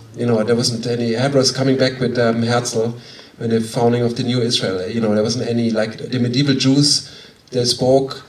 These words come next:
Um, in, historic truth is they spoke, um,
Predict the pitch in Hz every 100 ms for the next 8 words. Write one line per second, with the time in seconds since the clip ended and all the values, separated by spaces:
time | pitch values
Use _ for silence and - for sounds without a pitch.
0 | - - - - 123 123 - 139 120 -
1 | 127 - 135 135 151 165 147 120 117 -
2 | 131 135 - 123 120 120 120 120